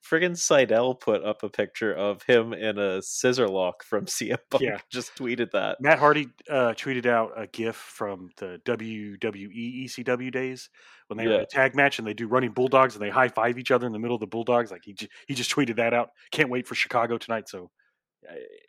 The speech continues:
Speaker 2: even Punk said it was the worst kept secret in the, uh,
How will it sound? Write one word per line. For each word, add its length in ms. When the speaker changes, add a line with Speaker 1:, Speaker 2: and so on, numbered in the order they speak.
Speaker 2:
even 280
Punk 200
said 160
it 40
was 100
the 80
worst 240
kept 180
secret 380
in 160
the, 220
uh, 160